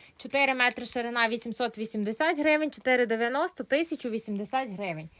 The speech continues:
Під номером дванадцять є три метри такого гарного тюлю з центральною вишивкою,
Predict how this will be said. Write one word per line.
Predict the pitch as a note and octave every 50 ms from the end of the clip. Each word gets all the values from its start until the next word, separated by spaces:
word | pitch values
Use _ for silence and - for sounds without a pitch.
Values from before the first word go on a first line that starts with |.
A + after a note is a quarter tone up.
| _ _ _ - _ _ -
Під | A3+ G3
номером | B3 C#4+ D#4+ D#4+ D4 C4 B3+ B3+ B3+ B3 A3+ - _ _ _ -
дванадцять | F#3+ F#3 G3 A#3+ C4+ D4 C#4+ B3+ A3+ G#3 G3+ G3 F#3+ - D4 D#4+ D#4 - -
є | A3+ - G3+ A#3 B3+ B3 A#3
три | A#3 - C#4+ D4+ C#4+ C4+
метри | A#3+ B3 B3 B3 B3 A#3+ A3+ G#3+
такого | A3 - - - A#3+ A#3+ A#3 A#3
гарного | A3 B3 B3 A#3+ A#3 A3+ G#3+ G#3 G#3+ G#3
тюлю | F#3+ - A#3+ B3+ C4+ D4+ D#4 E4
з | D#4+
центральною | - - B3 A#3 A3+ - B3 A#3+ A#3+ B3 B3+ C4+ C#4 C#4 C#4
вишивкою, | A#3+ C#4+ C#4+ D#4 D#4 D#4 D#4+ D4+ D4 - - D#4 D4 C#4+ D#4